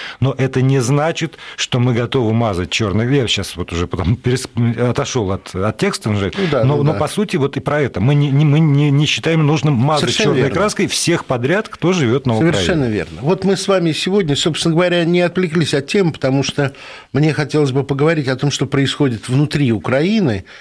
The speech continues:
Speaker 2: и поговорить очень спокойным языком. И, э, не буду скрывать от вас, дорогие радиослушатели, хотели поговорить как раз о том, сколько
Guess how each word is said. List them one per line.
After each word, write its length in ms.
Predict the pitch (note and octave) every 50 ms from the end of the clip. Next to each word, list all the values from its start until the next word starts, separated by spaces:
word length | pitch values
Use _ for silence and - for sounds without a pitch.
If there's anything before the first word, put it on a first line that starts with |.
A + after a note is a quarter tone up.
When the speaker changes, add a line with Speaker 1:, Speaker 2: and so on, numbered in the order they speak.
| - - -
Speaker 2:
и 60 | -
поговорить 460 | E3+ - D#3+ E3 F3 F3+ F#3+ - - D3
очень 200 | C3 - C3+ B2
спокойным 540 | - - B2+ A#2 - C3 C3 B2 B2 A#2
языком. 680 | A2+ G#2+ G#2 G2+ A2 G2+ - - - F2 D#2 C#2+ - - - _ - - - - - - _ -
И, 260 | B2 C#3+ D3+ D3+ D3+
э, 600 | C3+ G2 B2 C#3 C#3 C3+ C3 C3 B2+ B2+ B2 B2 A#2+
не 140 | C3 C#3
буду 240 | C3 A#2+ A#2+ A2 A2+
скрывать 480 | - - - C#3+ D#3 F3+ G#3+ A3 G#3+ -
от 180 | F#3 E3 -
вас, 240 | E3+ F3 E3+ E3 C#3+
дорогие 380 | C#3+ D#3 D3+ D#3 D3 D3 D3 C#3
радиослушатели, 640 | C3+ C3+ C3+ C#3+ C3+ C3 - C#3 C#3+ - - - A#2
хотели 380 | - - C#3 C#3+ - G#3+ F#3+ D3+
поговорить 500 | - C3 A#2 B2+ C3 C3+ C3 C3 A#2+ -
как 200 | - B2+ - C#3+
раз 300 | B2 A#2+ G#2 - - -
о 120 | B2 A#2+
том, 400 | A#2 - - F#3+ F#3+ G3 F#3+ E3+ - - - - - - - - - _
сколько 1000 | - - - - - - E3+ F#3 F#3 F#3 E3 - - - F3 D#3+ C3 B2+ A#2